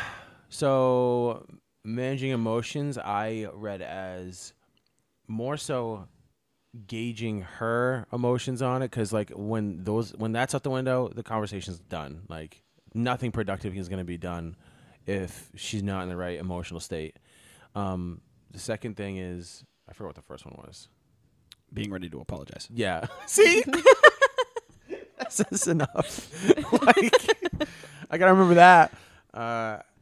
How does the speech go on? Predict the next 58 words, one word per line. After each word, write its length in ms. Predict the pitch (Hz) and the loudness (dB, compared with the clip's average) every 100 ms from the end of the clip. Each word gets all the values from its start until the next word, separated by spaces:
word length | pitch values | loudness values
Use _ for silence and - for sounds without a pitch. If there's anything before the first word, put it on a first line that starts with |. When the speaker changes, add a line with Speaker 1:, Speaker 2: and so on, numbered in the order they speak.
| - | -10
Speaker 1:
I'm 120 | 135 135 | -8 -6
so 200 | 160 147 | -4 -2
much 200 | 143 147 | -2 -2
of, 160 | 123 | -2
like, 160 | 123 117 | 0 0
finding 360 | - 120 117 113 | 0 0 0 -2
ways 180 | 110 | -2
from, 220 | - 104 50 - | -4 -6 -8 -10
like, 220 | 101 101 _ _ _ - | -10 -10 _ _ _ -14
oftentimes 680 | - 110 127 117 104 101 - _ - | -6 -4 -4 -4 -4 -4 -8 _ -20
wh-, 40 | 87 _ | -20 _
why 420 | 87 104 113 117 | -12 -2 0 0
I'm 340 | 92 110 110 | 0 0 0
right, 360 | 98 87 76 - 113 | 0 -4 -8 -16 -10
not 260 | 101 110 | -4 -4
so 140 | - 117 | -4 -4
much 240 | 107 104 | -4 -4
of 180 | 98 90 90 - | -6 -8 -14 -12
Speaker 2:
Yeah. 220 | 90 80 | -10 -6
Speaker 1:
what 180 | 117 110 | -4 -4
is 120 | 101 | -8
resolving 560 | 98 101 104 98 92 | -8 -4 -2 -2 -6
this, 280 | 85 85 - - - | -10 -10 -12 -16 -10
why 300 | 101 107 107 | -2 0 0
am 160 | 101 98 | -2 -2
I 180 | 95 | -2
right, 460 | 92 85 64 62 - - _ _ - | -2 -4 -8 -12 -18 -20 _ _ -8
and 140 | 98 | -4
why 160 | 98 101 | -2 -2
am 100 | 98 | -4
I 120 | 95 | -6
justified? 540 | 98 90 - 90 87 87 | -6 -10 -10 -10 -8 -6
And 80 | |
I 60 | 90 | -8
feel 400 | 87 113 101 92 - _ | -8 -4 -4 -4 -10 _
I'm 160 | 98 98 | -8 -6
justified, 400 | 101 104 98 90 | -6 -8 -8 -8
so 380 | 98 87 85 - | -8 -6 -8 -10
everyone 300 | 107 98 95 | -8 -6 -6
else 100 | 92 | -8
is 120 | 95 | -8
wrong 280 | 85 87 82 | -6 -6 -6
type 180 | 82 78 | -10 -14
of 60 | 78 | -12
thing. 320 | 80 80 85 _ _ | -10 -10 -14 _ _
So 120 | - 95 | -8 -4
I 40 | |
gotta 100 | 95 | -4
be 80 | 92 | -4
ready 220 | 95 92 | -4 -6
to 100 | 95 | -8
apologize 720 | 85 92 92 101 90 82 82 | -8 -4 -2 -2 -4 -8 -8
and 260 | 82 82 73 | -10 -12 -10
not, 520 | 90 87 - - 60 | -8 -8 -10 -16 -18
like, 180 | 80 - | -18 -18
try 160 | 80 | -18
twisting 500 | - - 78 - 73 | -14 -12 -12 -12 -14
it. 200 | 71 73 | -14 -18